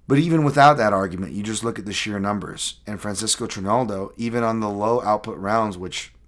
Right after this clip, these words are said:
again, there's nothing wrong with being a guy that can throw seven strikes and win a round. That's fine. Good. Good. I'm glad you don't necessarily have to completely wash a guy and throw out your gas tank to win a round. That's actually a good skill to have.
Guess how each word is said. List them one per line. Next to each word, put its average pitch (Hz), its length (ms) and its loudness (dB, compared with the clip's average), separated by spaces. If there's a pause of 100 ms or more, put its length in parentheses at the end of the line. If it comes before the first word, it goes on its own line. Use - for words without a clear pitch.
(140)
again, 131 140 -4
there's 113 140 -2
nothing 123 240 -4
wrong 120 260 0
with 92 160 -8
being 92 220 -10
a 82 40 -12
guy 87 280 -8
that 82 180 -10
can 82 140 -14
throw 92 180 -10
seven 85 320 -10
strikes 80 320 -12
and 82 100 -14
win 82 120 -12
a 80 40 -12
round. 76 340 -12 (300)
That's - 160 -12
fine. 107 360 -4 (1080)
Good. 143 320 0 (380)
Good. 151 360 2 (220)
I'm 127 200 -4
glad 147 360 6
you 101 80 -2
don't 104 300 -4
necessarily 104 880 -2 (260)
have 110 340 2
to 107 140 -6 (260)
completely 101 540 -8
wash 90 440 -2
a 92 40 -6
guy 85 420 -6 (460)
and 92 140 -8
throw 101 240 2
out 92 140 0
your 87 100 -8
gas 90 300 -6
tank 87 180 -8
to 87 80 -12
win 87 120 -10
a 85 40 -8
round. 85 260 -8
That's 127 180 -4
actually 143 320 -2
a 117 60 -4
good 139 280 -4
skill 87 260 -8
to 67 60 -12
have. - 400 -12